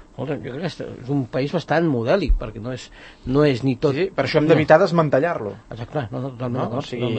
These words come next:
Speaker 1: totalment. S'ha de potenciar els serveis públics, però s'ha, s'ha d'ajudar als privats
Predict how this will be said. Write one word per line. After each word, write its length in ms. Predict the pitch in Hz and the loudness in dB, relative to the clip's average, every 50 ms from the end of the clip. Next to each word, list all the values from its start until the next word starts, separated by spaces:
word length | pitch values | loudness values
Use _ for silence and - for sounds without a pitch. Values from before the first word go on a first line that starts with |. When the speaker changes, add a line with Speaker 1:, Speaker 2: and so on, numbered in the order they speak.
| 101 98 | -4 -6
Speaker 1:
totalment. 360 | - - - - - - - - | -8 -12 -16 -20 -20 -20 -20 -8
S'ha 160 | - - 143 143 | -2 2 2 2
de 80 | 135 | 2
potenciar 440 | 120 143 139 151 147 135 - 180 170 170 | 2 2 0 2 0 0 2 2 2 2
els 40 | - | 4
serveis 300 | 160 151 165 165 147 - | 2 4 4 4 2 2
públics, 340 | - 165 170 202 233 - - | 0 0 2 0 0 -2 -4
però 120 | - 123 | -4 -4
s'ha, 200 | - - 143 - - - - - - - - | -4 -4 -6 -6 -8 -10 -16 -18 -20 -20 -18
s'ha 240 | - - 151 135 131 | -4 0 2 2 4
d'ajudar 520 | 135 139 131 117 139 139 143 165 160 165 226 - | 4 2 4 4 6 6 8 8 8 6 6 4
als 240 | - 135 127 - - | 2 0 0 0 -2
privats 680 | - 156 143 139 143 156 156 190 294 - - - - - | -2 0 2 2 4 4 4 2 0 -2 -8 -16 -18 -20